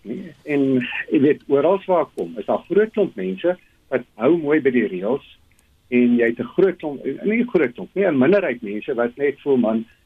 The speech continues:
ek sal julle wys, ek laat my nie bank praat en nonsens nie, en ek haal my masker af in die kerk en ek gaan in 'n stampvol kuierplek in." En soos Angelique sê,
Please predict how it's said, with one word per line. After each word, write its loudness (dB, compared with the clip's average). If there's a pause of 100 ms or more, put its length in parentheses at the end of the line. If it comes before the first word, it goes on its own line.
(160)
ek -2
sal -2
julle 2
wys, 0
ek 0 (340)
laat -2
my 2
nie 4
bank -2
praat -2
en -4
nonsens 0
nie, 2
en 0
ek 0
haal 2
my 2
masker 0
af 0
in 0
die -2 (120)
kerk 0
en 0
ek 0 (300)
gaan 2
in -4
'n 0 (160)
stampvol 0
kuierplek -2
in." -6 (680)
En 4 (260)
soos 0
Angelique 2
sê, 0